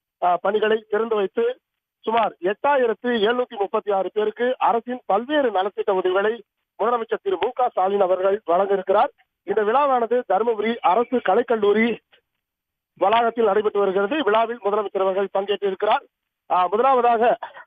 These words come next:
சேலம் அம்மாப்பேட்டை புறநகர் அரசு மருத்துவமனையை காணொலி வாயிலாக திறந்து வைக்கிறார். இதனைத் தொடர்ந்து விழா சிறப்புரையாற்ற இருக்கிறார். பயனாளிகளுக்கு அரசின் பல்வேறு நலத்திட்ட உதவிகளை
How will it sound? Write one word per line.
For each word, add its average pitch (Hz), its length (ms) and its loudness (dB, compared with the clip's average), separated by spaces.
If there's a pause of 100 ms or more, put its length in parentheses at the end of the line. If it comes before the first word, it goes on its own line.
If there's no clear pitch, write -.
(1700)
சேலம் 254 400 2 (100)
அம்மாப்பேட்டை 226 540 0
புறநகர் 214 420 0
அரசு 208 340 0
மருத்துவமனையை 208 1400 -2 (120)
காணொலி 220 300 2
வாயிலாக 196 420 2
திறந்து 190 280 0
வைக்கிறார். 214 340 0
இதனைத் 202 320 0
தொடர்ந்து 214 420 -2 (320)
விழா 240 300 0 (280)
சிறப்புரையாற்ற 208 560 -2
இருக்கிறார். 214 380 0 (380)
பயனாளிகளுக்கு 233 800 0
அரசின் 240 480 -4
பல்வேறு 226 460 0
நலத்திட்ட 190 520 -2
உதவிகளை 208 600 0